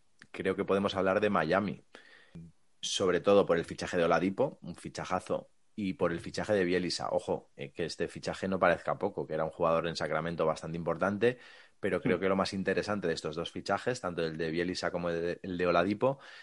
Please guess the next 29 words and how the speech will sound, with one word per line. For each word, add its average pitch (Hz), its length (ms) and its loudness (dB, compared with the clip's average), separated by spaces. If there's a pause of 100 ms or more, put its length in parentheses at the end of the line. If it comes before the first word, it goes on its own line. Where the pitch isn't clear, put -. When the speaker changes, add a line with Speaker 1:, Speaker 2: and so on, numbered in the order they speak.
(220)
Speaker 1:
es 95 160 0
que 104 120 -4
no 98 100 2
han 98 80 0
tenido 98 300 2
que 101 200 6
desprenderse 98 600 0
de 104 100 4
ningún 95 240 -2
joven, 95 500 4
porque 82 280 -4
ahí 87 120 2
van 87 140 2
a 85 60 2
seguir 90 560 0
Kendrick 87 380 -4
Nunn, 117 540 4
ahí 92 140 2
va 87 120 4
a 85 40 -2
seguir 90 480 -4
Duncan 90 340 0
Robinson, 120 720 2 (300)
mi 98 140 -8
chico 90 400 2
Tyler 92 260 4 (100)
Herro. 135 380 6 (680)
Bien, 98 320 2
¿no? 135 320 0